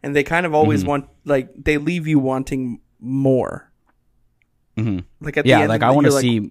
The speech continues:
Speaker 2: more of this.
Speaker 1: Exactly. Um, so, but it's, it, I think at the same time, it's like a double-edged sword. Like, if we got more, maybe we wouldn't love it as much because they went in too
Speaker 2: Mm.
Speaker 1: depth or they took a weird turn.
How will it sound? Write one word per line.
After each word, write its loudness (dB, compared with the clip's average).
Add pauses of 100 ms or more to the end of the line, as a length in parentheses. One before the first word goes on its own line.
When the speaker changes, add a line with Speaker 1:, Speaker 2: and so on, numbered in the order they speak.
(120)
Speaker 2:
more -2
of -8
this. -16
Speaker 1:
Exactly. 0 (680)
Um, -6 (440)
so, 4
but 2
it's, -2
it, -2
I 4
think -2
at -2
the -4
same 0
time, 0
it's -8
like 0
a -2
double-edged -2
sword. -6
Like, -8
if -8
we -2
got 2
more, -2
maybe -4
we -4
wouldn't -8
love -6
it -6
as -6
much -6
because -8
they -8 (200)
went -6
in -12
too -4
Speaker 2:
Mm. -6
Speaker 1:
depth -4
or -4
they -2 (140)
took -2
a -6
weird -4
turn. -8